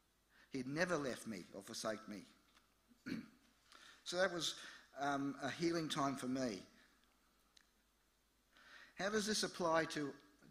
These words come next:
to not just me, but to all of us? God does not lie. And this,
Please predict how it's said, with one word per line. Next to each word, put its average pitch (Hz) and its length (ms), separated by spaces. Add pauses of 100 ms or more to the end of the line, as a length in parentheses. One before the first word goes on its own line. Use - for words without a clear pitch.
to 147 420
not - 180
just 156 260
me, 156 240
but - 180
to 143 120
all 147 240
of 123 80
us? - 400 (2500)
God 170 320
does 160 200
not - 240
lie. 107 360 (1500)
And 139 180
this, 190 200